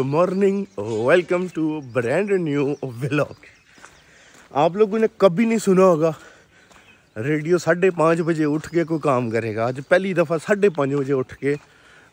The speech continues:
मुझे, भां जी, सिर्फ मुनसफ जाना पड़ रहा है।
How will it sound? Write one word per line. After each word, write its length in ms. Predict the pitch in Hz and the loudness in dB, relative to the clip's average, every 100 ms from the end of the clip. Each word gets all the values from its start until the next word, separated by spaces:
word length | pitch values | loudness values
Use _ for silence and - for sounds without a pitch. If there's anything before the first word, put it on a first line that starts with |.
| - | -12
मुझे, 380 | 117 127 123 147 | -6 -4 0 0
भां 340 | 131 135 117 | 2 0 0
जी, 80 | 120 | -4
सिर्फ 300 | - 135 139 | -6 -6 -4
मुनसफ 380 | 147 170 180 190 | 0 0 0 -2
जाना 320 | 160 120 107 | -2 -4 -4
पड़ 160 | 107 113 | -6 -8
रहा 100 | |
है। 100 | 113 | -12